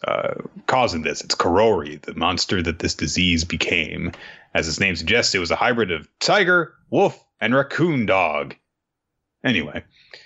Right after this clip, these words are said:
uh, he s-, s-, narrows his Nyoibo's point down, uh, so that he can just stab the demon currently infecting him. And he says, "The fact that that, uh, previous Korori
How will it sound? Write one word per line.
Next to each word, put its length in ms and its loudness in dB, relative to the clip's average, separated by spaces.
uh, 140 -18
he 320 0
s-, 340 -4
s-, 400 0
narrows 720 4
his 520 0
Nyoibo's 760 4
point 400 -2
down, 480 2
uh, 200 2
so 140 0
that 80 2
he 120 4
can 140 -2
just 380 -2
stab 720 0
the 720 0
demon 580 -2
currently 300 -2
infecting 520 -4
him. 320 -4
And 80 -2
he 80 -2
says, 240 0
"The 80 -6
fact 240 0
that 140 -6
that, 420 0
uh, 340 2
previous 340 0
Korori 500 2